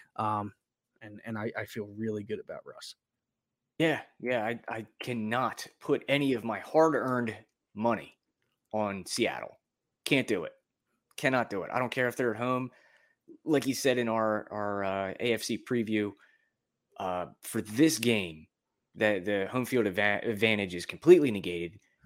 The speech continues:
Speaker 2: Half of those Seattle, uh, fans will be wearing Russell Wilson jerseys. He's probably gonna get an incredible ovation before the game starts. He'll probably get one as he walks off of Victor as well. So I do like Denver minus the six and a half. I wish I had,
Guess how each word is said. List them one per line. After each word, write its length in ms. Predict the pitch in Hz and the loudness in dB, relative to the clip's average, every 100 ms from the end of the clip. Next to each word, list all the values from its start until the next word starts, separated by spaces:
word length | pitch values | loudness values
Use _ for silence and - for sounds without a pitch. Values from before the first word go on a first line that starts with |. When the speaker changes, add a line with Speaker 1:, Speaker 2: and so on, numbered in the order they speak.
| - | -6
Speaker 2:
Half 240 | - 151 156 | 2 2 2
of 80 | 131 | 2
those 220 | 113 - | 2 2
Seattle, 560 | 110 101 101 95 95 _ _ _ - | 0 2 2 -2 -6 _ _ _ -16
uh, 140 | 87 | -12
fans 420 | - 113 101 101 | -6 -4 -4 -4
will 80 | 95 | -6
be 100 | 95 | -4
wearing 320 | 95 104 98 | -2 0 0
Russell 280 | 101 110 110 | 2 2 2
Wilson 280 | 127 131 123 | 2 2 0
jerseys. 480 | 117 120 117 113 - _ _ _ | 2 2 2 -2 -6 _ _ _
He's 120 | 110 | -4
probably 220 | - 107 107 | 0 0 0
gonna 180 | 101 | -2
get 240 | 92 95 95 95 | -2 -4 -6 -6
an 240 | 87 85 - _ | -8 -8 -14 _
incredible 640 | 113 95 - 160 143 135 123 | -12 -10 2 4 6 4 4
ovation 520 | 113 104 110 104 113 | 2 2 0 0 -4
before 280 | 98 120 107 | -2 0 0
the 80 | 101 | 2
game 260 | 104 101 | 0 -2
starts. 480 | - 107 101 101 - _ _ _ _ | 0 4 4 2 -10 _ _ _ _
He'll 100 | - | -10
probably 300 | 101 107 104 | 0 2 4
get 180 | 104 110 | 2 0
one 200 | 107 107 | 0 0
as 80 | 101 | 0
he 80 | 98 | -2
walks 360 | 98 104 - | 4 4 4
off 200 | 104 104 | 2 2
of 120 | 101 92 | 0 -4
Victor 340 | 101 - 98 | -4 -2 -2
as 160 | 92 85 | -2 -4
well. 320 | 82 73 - | -6 -8 -12
So 280 | - 98 92 - - - - | -4 -2 -4 -10 -20 -20 0
I 100 | 113 | 0
do 220 | 110 143 | 6 6
like 320 | 156 127 107 | 8 6 4
Denver 380 | - 104 107 113 | 0 -2 2 0
minus 340 | 101 101 104 - | 0 -2 -2 -4
the 80 | |
six 260 | 92 110 - | -4 -4 -4
and 80 | 101 | -4
a 40 | |
half. 280 | 107 120 120 | 2 2 2
I 60 | 95 | 0
wish 260 | 110 117 | 0 0
I 200 | 98 104 | 0 0
had, 500 | 101 98 95 90 - | 0 0 0 -2 -6